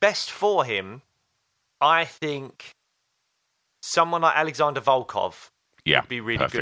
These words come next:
Speaker 1: good for him.
Speaker 2: It's my shout.
Speaker 1: It's a Russia on Russia. You've got,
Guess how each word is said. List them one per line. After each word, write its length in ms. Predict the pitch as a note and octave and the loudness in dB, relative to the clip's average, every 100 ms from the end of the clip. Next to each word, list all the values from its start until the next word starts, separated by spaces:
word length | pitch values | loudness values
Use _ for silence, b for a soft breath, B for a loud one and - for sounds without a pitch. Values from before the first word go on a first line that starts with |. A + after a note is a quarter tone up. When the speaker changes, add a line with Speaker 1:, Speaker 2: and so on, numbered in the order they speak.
| - | -4
Speaker 1:
good 60 | |
for 0 | |
him. 220 | G#2+ G2 F#2+ - | -6 -6 -10 -16
Speaker 2:
It's 140 | - | -6
my 140 | D2+ C#2 | -2 0
shout. 260 | - B1+ | 2 0
Speaker 1:
It's 100 | D3 | 0
a 320 | - _ A#2+ | -8 _ -2
Russia 300 | C#3+ G#3 - | 2 2 2
on 180 | F3+ D#3+ | 0 2
Russia. 500 | C#3 B2+ - B2+ B2 - _ _ - | 2 0 2 0 -2 -8 _ _ -8
You've 220 | C3 A2 | -8 -2
got, 320 | C#3 B2+ - | 2 2 0